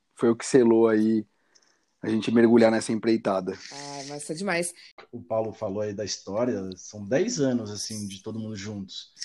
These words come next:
Speaker 2: A Dufinim tem quantos?
Speaker 3: A gente tá dois pra três anos agora, né?
Speaker 2: Viu? Vamos aproveitar e passar pro gancho dois e falar da Dufinim mesmo, já que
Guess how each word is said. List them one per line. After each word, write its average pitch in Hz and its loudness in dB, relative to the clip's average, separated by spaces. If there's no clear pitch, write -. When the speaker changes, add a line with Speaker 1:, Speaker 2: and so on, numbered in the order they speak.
Speaker 2:
A 180 6
Dufinim 202 6
tem 202 4
quantos? 180 4
Speaker 3:
A 160 -10
gente - -10
tá 107 -2
dois 120 0
pra 139 -6
três 156 -8
anos 120 -2
agora, 92 -10
né? 107 -12
Speaker 2:
Viu? 180 2
Vamos 226 6
aproveitar 180 -2
e 185 -6
passar 185 -2
pro 190 -6
gancho 185 0
dois 208 4
e - -12
falar 226 4
da 220 0
Dufinim 220 -2
mesmo, 143 -8
já 147 -2
que 147 -2